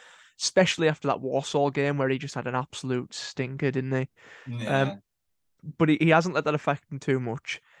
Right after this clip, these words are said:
Speaker 1: He looks really confident. You can tell he absolutely loves it as well. You see the videos of him, and I've been to a few away games this season. He,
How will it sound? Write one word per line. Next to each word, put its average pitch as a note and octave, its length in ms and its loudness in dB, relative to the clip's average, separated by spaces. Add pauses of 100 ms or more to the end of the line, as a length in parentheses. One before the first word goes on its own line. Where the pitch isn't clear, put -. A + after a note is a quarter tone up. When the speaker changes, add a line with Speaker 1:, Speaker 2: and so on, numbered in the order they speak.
(100)
Speaker 1:
He C#3 100 -2
looks C3+ 320 0
really D#3 360 6
confident. C3+ 500 -2
You D3 120 -2
can D#3+ 120 2
tell B3+ 220 4
he A#3+ 80 6
absolutely C#3 340 0
loves C#3 180 -2
it D3 60 -2
as C#3 80 -6
well. C3+ 100 0
You C#3+ 80 -2
see G#3 140 0
the G#3 100 4
videos D3+ 340 2
of D#3+ 60 -2
him, D#3 200 -2 (720)
and C3+ 100 2
I've D3 100 4
been D#3+ 180 6
to E3 80 4
a F3 40 8
few E3+ 220 4
away D#3 200 4
games D#3 200 0
this D3+ 100 -8
season. D3+ 280 0
He, C#3 140 -2